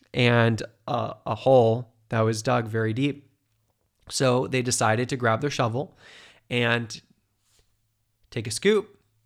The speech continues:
take another scoop, take another scoop, take another scoop. And within a few minutes,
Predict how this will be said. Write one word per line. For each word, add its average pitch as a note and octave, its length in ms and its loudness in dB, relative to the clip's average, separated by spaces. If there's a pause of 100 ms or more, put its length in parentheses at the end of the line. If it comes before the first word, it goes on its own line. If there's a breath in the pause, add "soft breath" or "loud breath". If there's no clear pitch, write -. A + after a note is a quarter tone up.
(680)
take A2+ 140 -4
another D3 260 0
scoop, E3 440 -4 (480)
take A2+ 140 -12
another C#3+ 300 0
scoop, D3+ 400 -4
take B2 160 -8
another C#3 240 -2
scoop. C#3+ 340 -2 (640 soft breath)
And B2 120 0
within B2+ 200 2
a B2 60 2
few C#3+ 260 2
minutes, C#3+ 460 2